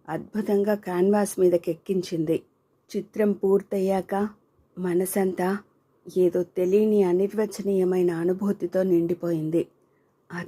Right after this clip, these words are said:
చిత్రాన్ని చూస్తుంటే ఇన్నాళ్ళకి తనకి పరిపూర్ణత కలిగినట్లయింది.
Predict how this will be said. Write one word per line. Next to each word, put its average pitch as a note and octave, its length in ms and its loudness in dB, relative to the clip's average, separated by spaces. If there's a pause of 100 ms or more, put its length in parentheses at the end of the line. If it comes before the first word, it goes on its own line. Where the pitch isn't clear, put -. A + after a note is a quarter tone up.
(100)
చిత్రాన్ని G3 480 0 (120)
చూస్తుంటే F3+ 640 -2 (500)
ఇన్నాళ్ళకి G3 840 2 (500)
తనకి F#3+ 260 -2
పరిపూర్ణత G3+ 760 0
కలిగినట్లయింది. F3 1120 0